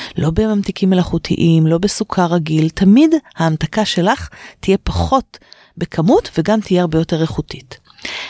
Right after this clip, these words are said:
גם אם את רוצה להוסיף פירות, או אגוזים, או אפילו אם את רוצה לגרד בפנים שוקולד, תעשי את זה בעצמך. אל תקני את היוגורטים המוכנים עם כל התוספות,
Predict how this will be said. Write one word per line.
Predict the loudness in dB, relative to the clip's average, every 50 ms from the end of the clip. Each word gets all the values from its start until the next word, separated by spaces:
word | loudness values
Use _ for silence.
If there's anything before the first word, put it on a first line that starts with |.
| -6 -2
גם | 0 2 2
אם | 2 2
את | 0 -2
רוצה | -2 -2 0 0
להוסיף | 0 0 -2 -2 -6 -8 -2
פירות, | -2 -2 0 2 2 0 0 0 -2
או | -2
אגוזים, | 0 0 0 0 0 2 2 2 2 2 2
או | 2 2
אפילו | 0 0 0 0 2 2
אם | 0 0
את | -2
רוצה | -4 -2 0 0
לגרד | 0 2 0 0 0 0 0 0 0
בפנים | -2 0 0 0 0 0
שוקולד, | 0 0 0 0 2 2 2 2 0 0
תעשי | -4 -4 -4 -6 -4 0 0 2
את | 2 2
זה | 0
בעצמך. | -2 -2 -4 -6 -8 -2 0 0 0 0 -2 -6 -14 -18 -18 -18 -18 -14 -4 -2
אל | -2 0
תקני | 0 0 0 2 2 2
את | 2 2
היוגורטים | 0 0 0 -2 -4 -2 -2 0 0
המוכנים | 2 2 0 0 0 0 2 4 2
עם | 2 0
כל | 0 0 0
התוספות, | 0 0 -4 -4 -6 -6 -2 0 0 0 0